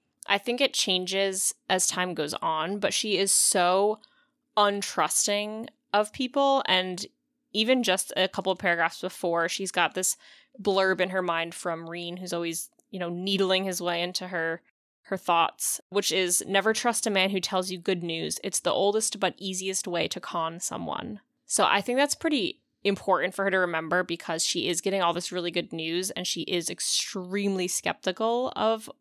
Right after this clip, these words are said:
her new position in life and how that's gonna play out for her. And I think it's going well. Like, she, she does eventually get a place on Kelsier's crew and everything, but I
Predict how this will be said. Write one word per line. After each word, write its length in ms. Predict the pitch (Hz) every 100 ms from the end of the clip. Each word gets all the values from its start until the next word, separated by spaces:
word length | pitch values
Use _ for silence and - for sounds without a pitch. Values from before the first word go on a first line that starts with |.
| -
her 220 | - 214
new 240 | 202 196
position 500 | 190 180 - - 214
in 140 | 233 247
life 480 | 269 285 277 - - _ _ _ _
and 140 | - 185
how 100 | 185
that's 160 | 175
gonna 160 | - 170
play 160 | - 156
out 160 | 139
for 160 | - 196
her. 320 | 208 202 208 -
And 340 | 170 165 165 - _ _ -
I 80 | 214
think 220 | 285 302
it's 100 | 349
going 380 | - 220 208 170
well. 240 | 170 170
Like, 140 | 180 180
she, 320 | - 196 185
she 180 | - 208
does 260 | 190 196 190
eventually 360 | 190 190 202
get 200 | 180 170
a 40 | 180
place 440 | - 175 175 -
on 180 | 175 180
Kelsier's 440 | - 170 170 170
crew 280 | - - 214
and 80 | 214
everything, 600 | 214 240 233 262 254 233 _
but 140 | 190 190
I 180 | 185